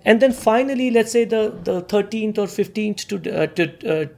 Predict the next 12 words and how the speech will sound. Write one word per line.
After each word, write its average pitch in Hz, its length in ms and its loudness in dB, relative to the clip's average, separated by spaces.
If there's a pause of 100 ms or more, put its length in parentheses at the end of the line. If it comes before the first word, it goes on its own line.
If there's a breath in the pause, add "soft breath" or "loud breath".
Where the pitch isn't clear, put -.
(100)
of 139 140 -2
December 170 580 -2
till 160 260 -6
the 160 100 -6
twentieth 226 640 -4
of 135 80 -4
December 135 640 -4 (440 loud breath)
is, 165 220 0
is 156 180 -2
the 151 100 4
last 127 380 -2
leg. 110 320 -14